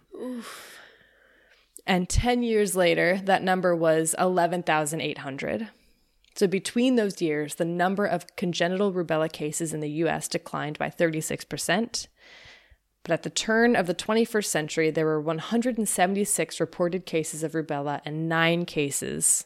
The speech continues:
Speaker 2: of congenital rubella.
Speaker 1: Wow.
Speaker 2: Isn't that amazing?
Speaker 1: That is
Speaker 2: Yeah.
Speaker 1: absolutely incredible.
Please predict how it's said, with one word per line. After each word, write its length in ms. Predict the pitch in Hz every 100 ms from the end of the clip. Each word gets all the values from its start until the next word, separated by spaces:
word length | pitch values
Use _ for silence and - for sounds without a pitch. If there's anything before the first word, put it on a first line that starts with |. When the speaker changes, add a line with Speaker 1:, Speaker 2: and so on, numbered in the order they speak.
| _ -
Speaker 2:
of 160 | 156 -
congenital 500 | 165 160 147 139 135
rubella. 480 | 135 - - 170 - _ _
Speaker 1:
Wow. 220 | 214 208 196
Speaker 2:
Isn't 120 | 185
that 140 | 294
amazing? 520 | 262 196 240 302 311 262
Speaker 1:
That 120 | 226
is 220 | 233 220
Speaker 2:
Yeah. 80 | 302
Speaker 1:
absolutely 720 | - 226 214 220 208 208 214
incredible. 640 | 190 180 185 170 175 180